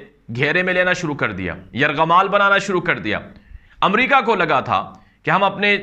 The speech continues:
चंद ग़ुलामों को, हरकारों को, आलाकारों को ख़रीद कर पाकिस्तान से बदला ले लेंगे, लेकिन उन्हें नहीं पता था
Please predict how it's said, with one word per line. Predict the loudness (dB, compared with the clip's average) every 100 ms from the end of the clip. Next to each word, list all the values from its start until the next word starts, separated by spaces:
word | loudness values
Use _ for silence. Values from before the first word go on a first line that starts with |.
| -6
चंद | -4 -2 0
ग़ुलामों | 0 2 2 2 0
को, | 0 2 2 -2 -10 -2
हरकारों | 0 2 2 2 0
को, | -2 0
आलाकारों | 2 2 2 0 0
को | -2 -2
ख़रीद | -2 -2 -2
कर | -2 -2 -6 -20 _ -2
पाकिस्तान | 0 0 -2 0 0
से | 0
बदला | -2 0 0
ले | 0
लेंगे, | 0 -2 -6 -12 -18 _ _ _ _ -6
लेकिन | -2 0 0
उन्हें | 2 2
नहीं | 2 2
पता | 2 4 2
था | 2